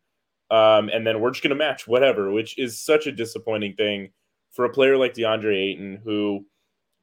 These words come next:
probably wanted a change of scenery, after, especially after the way things ended with that ugly Game seven loss. Clearly, him and the, him and the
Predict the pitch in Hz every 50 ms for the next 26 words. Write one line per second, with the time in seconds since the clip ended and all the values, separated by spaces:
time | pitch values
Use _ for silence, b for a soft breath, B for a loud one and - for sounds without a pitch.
0 | _ _ 147 139 147 - 180 165 156 147 131 117 113 113 120 117 117 117 113 107
1 | 110 107 - - 117 107 107 104 101 - - - 104 104 104 104 104 104 104 101
2 | 101 - - 104 110 107 - 104 110 - - - 127 135 - 151 139 127 123 -
3 | - 117 107 104 104 101 101 - 104 98 92 - - 107 104 98 92 95 98 -
4 | 98 95 - - 101 98 101 101 98 90 101 98 98 92 - 101 98 92 95 95
5 | 95 95 98 98 98 95 95 - - - _ _ _ _ _ _ _ _ _ _
6 | _ _ _ _ - - 139 151 165 165 147 135 127 127 123 123 131 120 113 110
7 | 107 107 - - 120 120 117 113 107 104 98 -